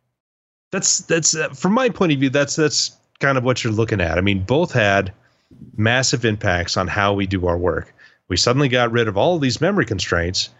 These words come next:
Because we got rid of all these memory constraints, we could do more things. But to do more things, we needed more processor.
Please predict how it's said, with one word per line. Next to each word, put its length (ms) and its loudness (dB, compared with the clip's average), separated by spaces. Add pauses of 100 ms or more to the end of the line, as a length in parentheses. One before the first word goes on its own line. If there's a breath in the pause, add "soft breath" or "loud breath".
(180 soft breath)
Because 260 0
we 60 2
got 240 0
rid 160 2
of 80 -2
all 160 2
these 180 -2
memory 240 2
constraints, 540 -2
we 80 -4
could 140 -2
do 160 2
more 220 0
things. 420 -2
But 220 0 (220 loud breath)
to 100 -2
do 140 0
more 180 0
things, 380 0
we 80 0
needed 240 2
more 160 0
processor. 720 0